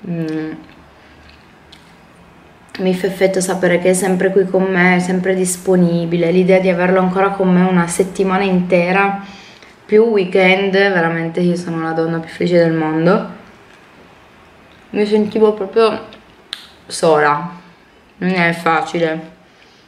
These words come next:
Con un neonato, non avere il proprio compagno, il proprio uomo, il papà di tua figlia vicino, perché lavora tanto. E quindi sono, sto bene, veramente felice.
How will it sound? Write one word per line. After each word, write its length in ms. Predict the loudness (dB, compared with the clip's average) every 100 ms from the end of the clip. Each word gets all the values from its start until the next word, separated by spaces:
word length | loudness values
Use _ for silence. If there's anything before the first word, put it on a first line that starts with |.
| -20 -8
Con 180 | -4
un 140 | -2 -2
neonato, 880 | 0 2 4 4 4 2 4 2 -2
non 220 | -4 0
avere 320 | 2 4 4 2
il 60 |
proprio 320 | 0 -2 0
compagno, 640 | 2 2 2 0 0 -2 -6
il 60 |
proprio 400 | -4 -4 2 4
uomo, 480 | 6 4 2 0 0
il 80 | 0
papà 320 | -2 0 2
di 140 | 2 2
tua 140 | 0
figlia 420 | 0 -2 2 2
vicino, 800 | 2 -2 -2 -2 0 0 -2 -8 -18 -20 -20 -20 -12
perché 320 | -8 -6 -2
lavora 380 | 0 2 2 0
tanto. 760 | 0 0 0 -4 -2 -4 -4 -16 -20 -20 -20 -20 -20 -20 -20 -20 -20 -20 -20 -20 _ _ _ -14 -4
E 100 | -2
quindi 340 | 0 2 2 2
sono, 520 | 0 -4 -6 -6 -8 -10 -12 -12 -12 -14 -20 -20
sto 240 | -2 0
bene, 540 | 2 0 -2 -6 -10 -16
veramente 500 | -8 -4 -4 -4 -4
felice. 540 | -2 -4 -4 -6 -8